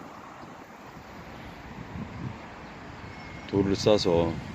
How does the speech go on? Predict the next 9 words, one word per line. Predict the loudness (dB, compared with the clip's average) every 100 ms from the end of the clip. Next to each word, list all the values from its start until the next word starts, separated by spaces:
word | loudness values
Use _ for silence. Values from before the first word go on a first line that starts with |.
| -8 -10 -12 -8
이렇게 | -6
정비를 | -2 0 4 4 4
이렇게 | 2 -2
했고, | -4 -4 -2 -2 -2 -6 -8 -8 -8 -10 -10 -8 -8 -8 -10 -10 -8 -8 2
버드나무, | 4 6 8 10 10 8 8 6 4 -2 -6 -8 -10 -12 -14 -16 -18 -18 -16 -16 -16 -14 -12 -12 -10 -10 -8 -8 -8 -6 4
버들, | 6 10 10 10 10 8 6 0 -8 -10 -10 -10 -10 -6 -4 -4 0 0 2 -2 -4 -6 -8 -8 0
버드나무가 | 2 6 8 8 10 10
이렇게, | 8 4 2 2 -2 -8 -10 -6
이게 | -2